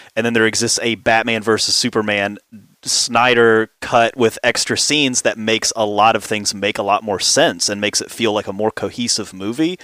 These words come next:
And those, and we didn't see that one in theaters, right? Then s-, the Snyder cut is the perfect <laughs> example. Like, you get this movie, it's, it's long, it's,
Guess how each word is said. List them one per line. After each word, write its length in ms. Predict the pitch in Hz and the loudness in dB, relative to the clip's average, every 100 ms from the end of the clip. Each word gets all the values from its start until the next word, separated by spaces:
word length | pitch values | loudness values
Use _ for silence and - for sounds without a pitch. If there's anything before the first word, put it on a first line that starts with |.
| - - - | -18 -20 -4
And 220 | 113 110 | -2 2
those, 340 | 107 117 110 - | 4 4 2 -2
and 100 | 117 | -2
we 80 | 113 | 0
didn't 220 | 120 110 | -2 -2
see 240 | - 120 107 | -2 -2 2
that 180 | 101 | 2
one 140 | 98 95 | 0 -4
in 100 | 87 | -6
theaters, 600 | - 120 95 64 - - | -4 -2 -2 -4 -6 -4
right? 340 | 101 95 98 - - - | -2 -2 -2 -6 -14 -4
Then 100 | 117 | -2
s-, 180 | 104 - - | 0 -2 -4
the 180 | 113 | -2
Snyder 460 | 110 - 127 151 117 | -2 -2 0 2 2
cut 240 | - 110 | 2 0
is 100 | 101 | 0
the 80 | 98 | -4
perfect 400 | 104 139 - 143 | 0 0 2 0
<laughs> 60 | - | 0
example. 460 | - 185 190 123 113 | 2 4 4 4 4
Like, 180 | 110 | 2
you 60 | 117 | 0
get 160 | 117 110 | -2 -2
this 200 | 104 - | -4 2
movie, 400 | 135 131 127 120 - - | 4 6 4 2 -6 -10
it's, 300 | 98 - - - | -6 -4 -4 -6
it's 180 | - | -10
long, 640 | - 87 107 151 143 135 127 | -8 0 4 6 6 4 2
it's, 400 | 98 90 - | -4 -4 -4